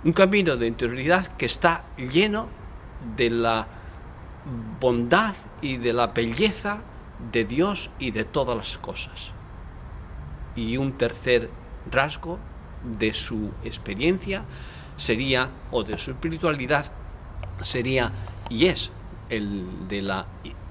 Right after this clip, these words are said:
Santísima, el descubrimiento de la Santísima Trinidad. El misterio de la Santísima Trinidad constituye el núcleo de su mensaje y ella se convierte en alabanza de gloria de este misterio y quiere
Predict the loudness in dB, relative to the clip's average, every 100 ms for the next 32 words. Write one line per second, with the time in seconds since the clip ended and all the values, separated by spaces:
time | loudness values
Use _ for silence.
0 | -12 -12 -6 -4 -4 0 0 0 -4 -4
1 | -6 -4 -2 2 2 0 -2 -2 0 0
2 | -2 -4 -4 -2 -2 -4 -6 -8 -10 -10
3 | -12 -12 -12 -14 -14 -14 -14 -14 -14 -16
4 | -16 -12 -14 -12 0 4 4 6 6 6
5 | 4 -2 0 0 -2 -4 2 2 2 -2
6 | -12 -14 -10 -8 -4 -2 0 2 2 0
7 | -2 -8 -4 2 4 4 2 2 2 -2
8 | -6 -4 -4 -2 -6 0 0 2 -2 -6
9 | -8 -14 -14 -14 -2 6 6 6 2 0
10 | 0 4 4 4 0 0 -4 -6 -2 2
11 | 4 6 6 4 2 0 0 -4 -4 -4
12 | -4 -4 -4 -2 -4 -2 -4 0 -2 0
13 | 4 4 4